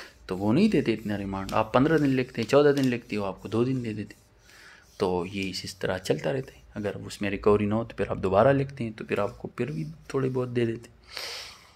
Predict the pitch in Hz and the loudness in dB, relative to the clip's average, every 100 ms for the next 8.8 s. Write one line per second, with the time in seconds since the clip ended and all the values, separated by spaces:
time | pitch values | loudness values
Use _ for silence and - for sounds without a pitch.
0 | - - _ - 131 156 135 113 - 101 | -20 -20 _ 2 6 10 10 8 4 2
1 | 95 - - _ - 87 90 90 - - | 0 -6 -20 _ -14 -10 -8 -10 -12 -16
2 | - 110 104 98 90 87 90 - _ _ | -4 -2 -2 -4 -4 -6 -8 -16 _ _
3 | _ _ _ _ - - - 104 - - | _ _ _ _ -18 -16 -6 -6 -4 -6
4 | - - _ _ - 104 - - 101 - | -8 -10 _ _ -10 -8 -4 -4 -4 -6
5 | - 98 110 104 120 113 107 104 98 95 | -12 -12 -8 0 4 4 2 -2 -2 -4
6 | - 101 151 - - - - - _ _ | -8 -6 -6 -8 -18 -20 -20 -20 _ _
7 | - 87 95 95 - _ _ _ _ 120 | -10 -6 -4 -6 -14 _ _ _ _ -6
8 | 117 113 107 98 92 92 87 - | -4 -2 -2 -4 -8 -10 -12 -16